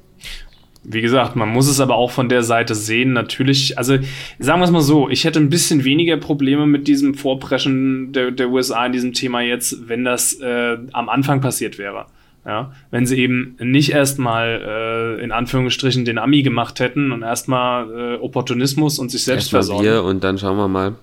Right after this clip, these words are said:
Speaker 2: Hm.
Speaker 1: Mhm. Äh, aber, äh, gut, es ist jetzt,
Speaker 2: Ich meine,
Speaker 1: wie es ist.
Speaker 2: ich meine, die, die Chinesen machen da ja auch ordentlich Wind, ne? Also die verteilen ja viel Impfstoff jetzt auch so im asiatischen Raum und, und nutzen das auch so ein bisschen, um sich, ja, politisch zu positionieren, sage ich jetzt mal ganz wertneutral.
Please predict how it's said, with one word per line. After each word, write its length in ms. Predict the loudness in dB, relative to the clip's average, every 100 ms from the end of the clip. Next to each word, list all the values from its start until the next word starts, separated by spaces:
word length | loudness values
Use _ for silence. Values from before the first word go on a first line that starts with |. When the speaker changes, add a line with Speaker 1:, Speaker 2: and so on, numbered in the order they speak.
| -6
Speaker 2:
Hm. 440 | -4 -2 -4 -6
Speaker 1:
Mhm. 440 | -8 -10 -10 -12 -14 -20 -20 -20 -20 -12
Äh, 500 | -4 0 0 0 -2 -6
aber, 680 | -6 -4 -2 -4 -4 -6 -6
äh, 360 | -6 -4 -4 -4
gut, 340 | -6 -8 -10 -8
es 180 | -6 -2
ist 160 | 0
jetzt, 200 | 0 2
Speaker 2:
Ich 20 |
meine, 140 | 2 4
Speaker 1:
wie 80 | 4
es 240 | 4 0
ist. 60 | -8
Speaker 2:
ich 100 | -2
meine, 180 | 0 0
die, 360 | -2 -2 -2
die 200 | -4 -6
Chinesen 680 | -6 -6 -2 0 0 0 -2
machen 340 | -2 -4 -4 -2
da 140 | -2
ja 180 | -2 -2
auch 160 | -4
ordentlich 540 | -4 -4 -4 -4 -6 -2
Wind, 280 | -2 -4 -6
ne? 240 | -4 -4
Also 180 | -4 -6
die 160 | -6 -8
verteilen 560 | -8 -8 -4 -2 -2
ja 180 | -2 -4
viel 280 | -6 -6 -6
Impfstoff 500 | -6 -8 -8 -8 -6
jetzt 160 | -8 -6
auch 140 | -8
so 100 | -6
im 120 | -6
asiatischen 560 | -6 -4 -6 -8 -8 -6
Raum 440 | -2 -2 -2 -4
und, 460 | -4 -2 -4 -6 -6
und 360 | -6 -4 -4
nutzen 300 | -6 -6 -6
das 220 | -4 -4 -6
auch 160 | -8
so 100 | -6
ein 80 | -6
bisschen, 340 | -6 -6 -6
um 140 | -4 -6
sich, 380 | -8 -10 -14 -8
ja, 260 | -4 -4
politisch 440 | -6 -10 -10 -12 -14
zu 100 | -10
positionieren, 640 | -6 -6 -6 -6 -2 -2
sage 200 | -2 -4
ich 60 | -6
jetzt 200 | -10 -6
mal 120 | -4
ganz 360 | -4 -6 -6 -4
wertneutral. 720 | -2 -2 -4 -4 -2 -2